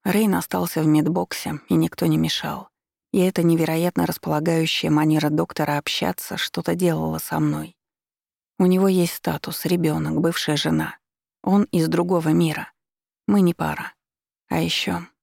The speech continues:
им движет чувство вины за то, что использовал меня. Не очень прочная почва для новой жизни, не находишь? Но в случае, если руководствоваться только разумом, то звучит разумно.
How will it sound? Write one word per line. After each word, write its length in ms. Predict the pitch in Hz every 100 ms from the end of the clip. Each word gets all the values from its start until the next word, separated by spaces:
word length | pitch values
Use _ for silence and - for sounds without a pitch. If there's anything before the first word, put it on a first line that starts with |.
| _ _ _ _ _ -
им 220 | 240 208
движет 340 | 180 196 175 -
чувство 360 | - 175 -
вины 320 | 151 156 180
за 160 | 160 151
то, 160 | - 180
что 200 | - 143
использовал 580 | - - 156 151 143 151
меня. 400 | 151 147 - - _ _ _ _ _ _ _ _ _
Не 180 | 233 214
очень 280 | 165 - -
прочная 440 | - 151 - -
почва 340 | - 165 - 165
для 160 | 156
новой 260 | 156 151 160
жизни, 360 | 156 151 160
не 160 | 160 -
находишь? 540 | 165 - 175 - - - _ _ _ _ _ _ _ -
Но 340 | 151 143 151
в 60 | 180
случае, 500 | - 156 - 147 139
если 220 | 143 -
руководствоваться 1040 | 147 147 156 147 147 - - 139 139 -
только 340 | 139 139 - 139
разумом, 560 | 143 160 156 143 135
то 140 | - 147
звучит 380 | 143 143 - -
разумно. 600 | 143 147 160 - -